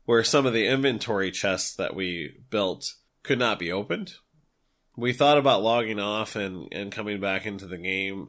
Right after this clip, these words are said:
l-, starting everything back up again, and seeing if that would fix it. But we ended up just leaving it,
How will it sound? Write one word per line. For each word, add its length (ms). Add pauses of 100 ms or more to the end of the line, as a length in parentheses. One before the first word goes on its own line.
(240)
l-, 360
starting 340
everything 400
back 220
up 160
again, 340 (500)
and 140
seeing 240
if 80
that 160
would 120
fix 260
it. 180 (640)
But 140
we 180
ended 200
up 160
just 240
leaving 380
it, 180